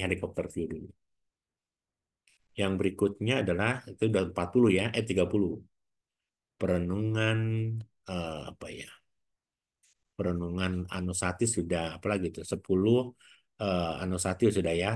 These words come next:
terus apa lagi? Empat apa nih? Empat, empat juga nih. Empat apa, teman-teman? Empat, eh, kediaman luhur.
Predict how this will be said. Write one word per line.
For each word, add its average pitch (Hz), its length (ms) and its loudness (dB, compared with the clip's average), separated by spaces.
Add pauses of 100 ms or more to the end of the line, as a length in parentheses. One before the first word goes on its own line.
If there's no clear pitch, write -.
terus 110 160 -2
apa 92 160 0
lagi? 78 240 -4 (560)
Empat 117 520 2
apa 98 200 0
nih? 80 160 -10 (1040)
Empat, 90 300 -2 (100)
empat 87 220 -2
juga 85 180 -4
nih. - 200 -12
Empat 90 240 -4
apa, - 200 -6
teman-teman? 82 400 -12 (1600)
Empat, 113 640 2 (580)
eh, 107 160 2 (160)
kediaman 98 960 4
luhur. 98 560 2